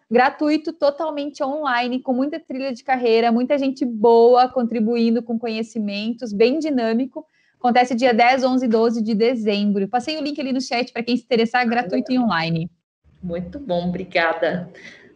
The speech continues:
Speaker 2: Gente, a-, antes da gente sair, eu vou até deixar um videozinho do troféu, mas o Wellington,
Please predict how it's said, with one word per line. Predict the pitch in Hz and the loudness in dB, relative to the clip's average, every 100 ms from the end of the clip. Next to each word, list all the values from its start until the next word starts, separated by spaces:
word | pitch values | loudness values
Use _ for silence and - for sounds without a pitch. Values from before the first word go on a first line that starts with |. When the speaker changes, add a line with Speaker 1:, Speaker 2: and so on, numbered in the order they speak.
| - | -20
Speaker 2:
Gente, | - 202 208 269 | -2 0 4 2
a-, | 180 - 220 226 214 - 208 | 2 0 2 4 4 2 0
antes | 226 233 | 0 -2
da | 220 | -2
gente | 220 220 - | 2 0 -2
sair, | - 220 220 254 | -2 0 2 2
eu | 302 254 196 | 2 2 0
vou | 220 | -2
até | 226 233 | 0 0
deixar | 247 - _ _ _ _ 233 | -2 -6 _ _ _ _ -2
um | 226 220 | -2 -2
videozinho | 208 214 202 202 | -4 -6 -4 -4
do | 196 | -6
troféu, | 196 185 - 226 294 | -6 -10 -2 0 0
mas | 254 226 | 0 0
o | 208 | 2
Wellington, | 208 240 226 214 | 2 2 -4 -8